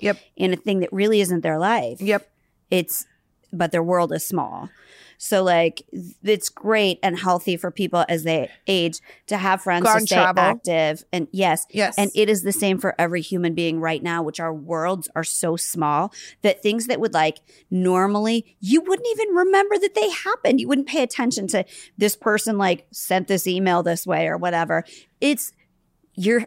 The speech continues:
Speaker 2: headline of your day.
Speaker 1: Yeah, everything is. And also,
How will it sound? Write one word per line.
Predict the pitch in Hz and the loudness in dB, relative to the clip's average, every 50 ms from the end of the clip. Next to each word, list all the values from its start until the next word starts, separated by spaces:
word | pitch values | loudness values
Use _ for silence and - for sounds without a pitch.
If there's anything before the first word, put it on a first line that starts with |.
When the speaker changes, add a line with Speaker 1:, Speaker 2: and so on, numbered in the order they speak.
| - _ | -6 _
Speaker 2:
headline | - - 233 220 208 226 220 226 220 | -4 -2 -2 0 2 2 2 2 2
of | 208 180 | 0 0
your | 202 196 | 0 0
day. | 170 170 165 170 180 175 131 85 - 202 | 2 2 2 2 2 2 0 -4 -6 -4
Speaker 1:
Yeah, | 220 233 226 208 196 - - | 0 0 2 2 0 0 0
everything | 226 214 226 254 247 - 277 269 262 | 0 2 2 0 0 0 -2 -2 0
is. | 254 233 185 - - - | 0 -2 -2 -4 -4 -4
And | 214 214 | -4 0
also, | - 208 220 226 - - 240 214 202 180 | 2 2 0 2 2 2 2 2 2 0